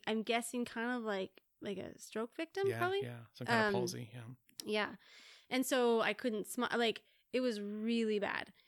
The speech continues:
Speaker 1: So when he came in, I'm trying to explain that to him through half of a working mouth.
Speaker 2: Ugh.
Speaker 1: Um, and he was like, "Okay, okay, we'll just really quickly drill your tooth.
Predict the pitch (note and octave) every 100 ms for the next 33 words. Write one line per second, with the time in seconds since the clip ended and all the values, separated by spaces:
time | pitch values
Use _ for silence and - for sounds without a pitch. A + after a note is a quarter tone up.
0 | - - C4 B3+ C4 C#4 B3 C4+ A3+ C4+
1 | E4+ A3 G3+ - - A#3 A3+ G#3 - C#4
2 | A#3 - - A#3 B3 A3 F#3+ F3+ F#3+ G3
3 | G#3 - A3+ G#3+ G#3 G3 F#3 - - G3+
4 | G#3 G3+ F#3+ F#3+ G#3 - _ C#3+ F#3+ G3
5 | G#3 G3+ F#3+ F#3 G3 F#3+ G3+ - _ -
6 | - A2 A#2 G#2+ G#3+ G#3 G3 F#3+ F#3+ -
7 | _ A#3 G#3 B3 A3 G#3+ G3 G#3+ B3+ C#4
8 | C4+ B3+ A3 A#3 B3 - A#3 C4 C#4 C4
9 | C4+ - A#3 G3 G#3 G3+ G3 - - -